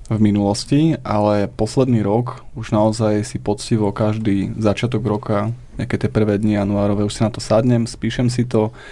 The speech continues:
Ja si to väčšinou delím do takých štyroch kategórií: zdravie, osobný rozvoj, ehm, vzťahy a potom samozrejme pracovné ciele, takže ešte tam chcem niečo doplniť, ale to, to hlavné, to gro, to už mám.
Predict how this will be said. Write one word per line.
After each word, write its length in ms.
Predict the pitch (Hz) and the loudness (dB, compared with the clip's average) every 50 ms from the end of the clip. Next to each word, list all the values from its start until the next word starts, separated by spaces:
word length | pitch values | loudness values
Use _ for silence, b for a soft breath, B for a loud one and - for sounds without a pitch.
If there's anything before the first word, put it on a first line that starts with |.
| B B B B B B B B | B B B B B B B B
Ja 140 | - 107 - | -2 -2 -2
si 80 | - | 0
to 100 | - 117 | 0 0
väčšinou 320 | 104 101 - 120 113 107 110 | 0 0 0 0 2 2 2
delím 160 | 107 107 104 | 2 2 0
do 80 | 101 | 0
takých 300 | 92 - - - 113 - | -2 -2 -6 -6 -8 -4
štyroch 260 | - 113 104 107 - - | 0 0 0 0 0 0
kategórií: 880 | - 107 110 - 113 113 123 113 110 107 104 104 104 101 95 101 101 - - | -2 -2 0 2 0 2 4 4 4 4 4 2 2 0 0 -2 -4 -6 -8
zdravie, 800 | 120 120 120 98 95 98 101 107 113 110 107 101 101 101 101 120 B B B B B B | -6 -2 2 2 4 4 4 4 4 4 4 4 2 0 -2 -4 B B B B B B
osobný 480 | - - 104 - - 113 110 113 113 110 | -6 -6 -4 0 2 2 4 4 4 4
rozvoj, 680 | 107 104 104 104 110 101 101 98 92 92 90 90 104 113 - - - - - | 2 2 0 0 -2 0 0 0 2 2 0 -2 -4 -6 -10 -14 -12 -6 -4
ehm, 420 | 90 90 87 87 98 98 104 - - - - - | -2 0 0 -2 -2 -4 -6 -8 -12 -18 -20 -20
vzťahy 720 | - - - - - 101 98 98 113 120 117 113 120 - - | -14 -12 -8 0 2 2 2 4 2 0 0 0 -2 -6 -8
a 80 | 117 | -8
potom 240 | 120 - 104 - 110 | -6 -6 -4 -6 -6
samozrejme 420 | - - 104 104 104 107 101 95 98 | -4 -2 -2 0 0 0 0 0 0
pracovné 460 | 95 98 92 - - 110 107 107 107 | 0 0 -2 -2 0 0 0 2 0
ciele, 320 | - - 113 107 107 101 | 0 0 0 0 0 0
takže 420 | - - 98 104 113 107 90 95 117 - | -2 -4 -6 -6 -4 -2 -2 -2 -4 -4
ešte 240 | - 120 123 - 180 | -2 -2 0 0 2
tam 160 | 156 156 131 | 4 4 2
chcem 160 | 123 - 143 | 2 0 0
niečo 220 | 139 135 123 123 117 | 0 0 0 -2 -2
doplniť, 560 | 104 104 101 - 135 127 131 127 123 123 - | -4 -4 -2 -2 -2 0 0 0 0 -2 -2
ale 240 | - 101 98 98 95 107 - - - - | -2 -2 -2 -2 -2 -4 -8 -12 -8 -6
to, 100 | - 80 | -6 -2
to 160 | - - 120 | 2 2 4
hlavné, 560 | 117 113 113 113 113 117 123 123 123 123 123 | 4 6 4 4 4 2 2 0 2 0 0
to 140 | 123 120 101 | -2 -4 -8
gro, 240 | 101 113 107 101 - | -6 -6 -6 -6 -6
to 100 | - 101 | -8 -10
už 140 | 92 104 | -10 -8
mám. 240 | 113 87 - - 113 | -10 -10 -10 -12 -14